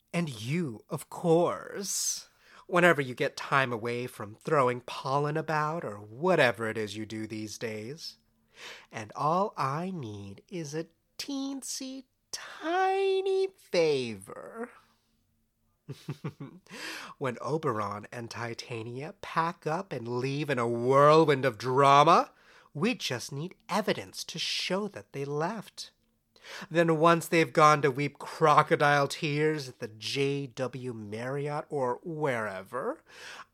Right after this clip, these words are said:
I'll have the rights as the sole renter. And it's only a matter of time. They're overdue, actually. It's been a month longer than their longest streak without a split.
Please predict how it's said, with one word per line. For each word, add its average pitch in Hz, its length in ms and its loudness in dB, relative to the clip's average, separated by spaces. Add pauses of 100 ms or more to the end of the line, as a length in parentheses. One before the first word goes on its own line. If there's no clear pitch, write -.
I'll 302 300 0
have 113 300 -6
the 117 120 -10
rights 110 540 -12 (140)
as 170 300 -6
the 208 180 -8
sole 247 1160 0 (300)
renter. 196 1400 0 (840)
And 202 160 -4
it's 214 140 -4
only 233 360 0
a 110 80 -6
matter 117 360 -6
of 98 120 -12
time. 123 840 -10 (420)
They're 226 140 2
overdue, 233 960 2
actually. 104 800 -12 (320)
It's 262 160 -2
been 233 220 6
a 208 80 6
month 208 340 8
longer 170 540 8
than 127 160 -2
their 135 160 2
longest 139 580 2
streak 170 560 0
without 151 500 2
a 113 60 -2
split. - 680 -10